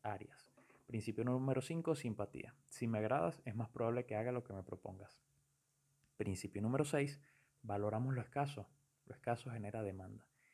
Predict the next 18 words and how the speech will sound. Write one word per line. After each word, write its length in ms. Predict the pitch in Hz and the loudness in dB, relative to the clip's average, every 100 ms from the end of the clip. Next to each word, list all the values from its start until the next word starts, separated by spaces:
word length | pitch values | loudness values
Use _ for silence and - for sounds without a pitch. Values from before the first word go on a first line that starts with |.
| _ | _
Y 120 | - 190 | 0 2
principio 440 | 143 120 127 139 | 4 4 2 0
número 240 | 147 147 | 0 0
siete, 440 | 147 143 143 147 143 - _ _ _ _ _ _ - | 2 0 0 -4 -10 -16 _ _ _ _ _ _ -2
unidad. 500 | 117 110 101 95 - - _ _ _ _ _ _ - | 0 2 2 0 -2 -20 _ _ _ _ _ _ -8
La 80 | 117 | -2
identidad 560 | 107 104 101 107 107 - | 0 0 -2 -2 -2 0
compartida. 640 | 127 123 98 - 92 98 | -4 -2 -4 -4 -8 -8
Cuando 300 | - 95 95 | -10 -8 -6
compartimos 580 | 104 98 98 101 127 143 | -6 -6 -6 -4 0 2
algo 180 | 147 147 | 2 0
en 60 | |
común, 420 | 143 107 113 139 - | 0 -2 -2 -4 -6
eso 420 | 117 107 - 127 | -6 -6 -8 -12
nos 220 | 113 101 - | -10 -10 -8
hace 200 | 107 113 | -8 -6
sentir 300 | 113 110 110 | -4 -4 0
identificados 760 | 110 113 120 120 139 - - 139 | 0 0 -4 -6 -4 -2 -2 -4